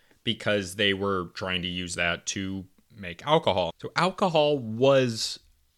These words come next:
was processed more so than the hallucinogens. The hallucinogens could be harvested and processed very quickly and in small quantities. But with alcohol, it required a fermentation process, and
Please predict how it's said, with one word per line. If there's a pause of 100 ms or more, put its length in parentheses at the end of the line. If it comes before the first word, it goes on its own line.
(600)
was
processed
more
so
than
the
hallucinogens.
The
hallucinogens (320)
could
be
harvested
and
processed
very
quickly
and
in
small
quantities. (360)
But
with
alcohol, (240)
it
required
a
fermentation
process,
and